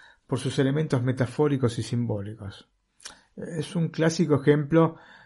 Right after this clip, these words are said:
de distopía en la cual se genera, dentro de un contexto que nos es familiar,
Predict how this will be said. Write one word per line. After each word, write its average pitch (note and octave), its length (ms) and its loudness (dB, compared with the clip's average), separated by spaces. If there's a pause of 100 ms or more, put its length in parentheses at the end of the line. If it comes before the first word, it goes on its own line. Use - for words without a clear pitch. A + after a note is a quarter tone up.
(120)
de C3 360 0
distopía C#3+ 640 2
en D#3 60 4
la C3 180 2
cual D3 180 6
se - 160 -2
genera, C3+ 640 2 (260)
dentro D#3 420 6
de B2+ 60 4
un C#3+ 100 0
contexto B2 800 -2
que A2+ 100 -2
nos A#2+ 180 0
es C3+ 80 2
familiar, F#3 640 4